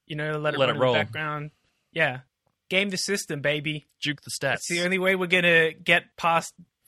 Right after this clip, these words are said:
Speaker 1: get
Speaker 2: Fifty.
Speaker 1: above number fifty-two.
Speaker 2: Number forty-seven,
Speaker 1: On, uh,
Speaker 2: twenty twenty-one.
Speaker 1: Here, here we come.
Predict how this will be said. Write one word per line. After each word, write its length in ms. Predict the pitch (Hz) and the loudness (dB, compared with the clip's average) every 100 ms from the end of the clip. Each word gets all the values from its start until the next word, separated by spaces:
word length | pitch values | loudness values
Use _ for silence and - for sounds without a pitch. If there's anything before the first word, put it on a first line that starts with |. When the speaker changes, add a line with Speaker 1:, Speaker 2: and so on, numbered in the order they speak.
| 160 | -4
Speaker 1:
get 140 | 185 | 0
Speaker 2:
Fifty. 140 | 170 175 | 0 0
Speaker 1:
above 160 | 175 160 | -2 -2
number 220 | 165 156 | -2 -4
fifty-two. 680 | - 175 180 175 180 160 143 - | -4 -4 -4 -2 0 0 -2 -2
Speaker 2:
Number 260 | 127 143 | -2 0
forty-seven, 720 | 135 170 151 131 160 139 104 147 | -2 0 -2 0 2 2 2 -4
Speaker 1:
On, 80 | |
uh, 20 | 147 _ _ _ _ _ - | -8 _ _ _ _ _ -16
Speaker 2:
twenty 260 | - 131 120 | -4 0 0
twenty-one. 500 | - 120 117 120 101 | -2 -6 -4 -6 -4
Speaker 1:
Here, 200 | 190 208 | -2 -2
here 180 | 143 180 | 2 2
we 100 | 180 | 2
come. 380 | 175 208 156 139 | 2 2 2 -2